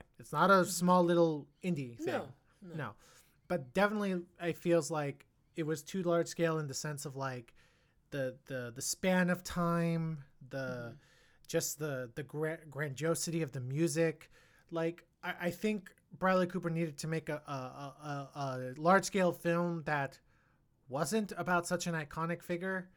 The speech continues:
Speaker 1: for him
Speaker 2: Mm-hmm.
Speaker 1: to realize, "Okay, this is how you can wrestle with this."
Speaker 2: Well,
Speaker 1: Because
Speaker 2: I think we've learned doing a biopic about someone so big is really dangerous.
Speaker 1: Because ultimately, like, this is literally like,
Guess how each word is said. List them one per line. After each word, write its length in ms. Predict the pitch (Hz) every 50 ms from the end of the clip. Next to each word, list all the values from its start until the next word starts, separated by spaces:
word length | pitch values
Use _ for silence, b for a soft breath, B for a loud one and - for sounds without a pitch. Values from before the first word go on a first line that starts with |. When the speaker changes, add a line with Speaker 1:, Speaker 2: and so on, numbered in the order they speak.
| b b b b b b
Speaker 1:
for 140 | - - 165
him 160 | 160 175 170
Speaker 2:
Mm-hmm. 40 | 170
Speaker 1:
to 80 | 170 156
realize, 340 | 147 160 165 165 160 156 160
"Okay, 200 | 160 156 - 156
this 200 | 135 151 143 143
is 80 | 143
how 120 | 131 151 156
you 180 | 147 147 143
can 180 | 139 - 135 127
wrestle 320 | 127 143 147 - - 139 120
with 180 | 120 117 - -
this." 340 | 113 113 117 - - - - B B B
Speaker 2:
Well, 120 | - 508 554
Speaker 1:
Because 180 | - - 311
Speaker 2:
I 120 | - 185 180
think 140 | 294 277 220
we've 80 | 240
learned 440 | 220 226 226 226 220 214 180 180 185
doing 280 | 196 214 214 233 240 240
a 60 | 220
biopic 520 | 226 208 190 185 185 185 185 214 196 196
about 260 | 190 175 196 185 185
someone 300 | - - 208 190 190 185
so 200 | 170 - - 190 175
big 260 | 160 185 185 180 180
is 140 | 180 175 175
really 180 | 190 180 185
dangerous. 720 | 175 180 180 175 175 170 165 165 160 165 - - - - - b b b b b b
Speaker 1:
Because 280 | - 170 202 202 175 175 -
ultimately, 560 | 185 214 208 254 254 254 214 185 180 175 170
like, 220 | 165 165 156 151
this 160 | - 165 170
is 120 | 202 185 160
literally 460 | 156 160 170 185 190 190 185 180 175
like, 440 | 160 147 151 151 147 147 143 147 -